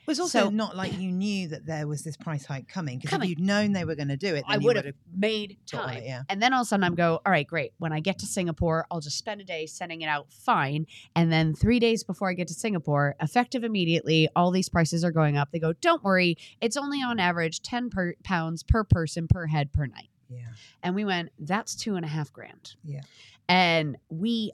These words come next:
Speaker 2: our friends are all, like, performers and in the entertainment industry, and, and ninety-nine percent of them can't afford, like, uh, already exorbitant amount accommodation costs, can't afford an extra, like, forty pounds.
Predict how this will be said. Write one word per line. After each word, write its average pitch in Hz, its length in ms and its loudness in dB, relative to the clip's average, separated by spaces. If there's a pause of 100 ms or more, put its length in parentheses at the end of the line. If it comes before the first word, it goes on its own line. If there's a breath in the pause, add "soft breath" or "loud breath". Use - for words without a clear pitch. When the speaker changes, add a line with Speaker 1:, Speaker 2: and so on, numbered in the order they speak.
(100)
Speaker 2:
our 208 260 -2
friends 214 440 -2
are 175 100 -2
all, 180 200 -2
like, 165 200 -4
performers 175 560 -6
and 147 100 -4
in 147 80 -4
the 156 140 -4
entertainment 196 560 -2
industry, 135 480 -8
and, 175 320 -12
and 196 300 -4
ninety-nine 277 800 -4
percent 294 340 -6
of 214 100 -10
them 165 240 -10 (180)
can't 294 300 -6
afford, - 460 -10
like, 226 260 -2 (160)
uh, 233 140 2 (120)
already 247 840 0
exorbitant 208 920 0
amount 175 340 0
accommodation 185 600 -8
costs, 139 340 -8 (380 loud breath)
can't 320 200 -2
afford 381 440 0 (240 soft breath)
an 294 160 -6 (180)
extra, 320 760 0
like, 302 240 0
forty 302 380 0
pounds. 320 720 -2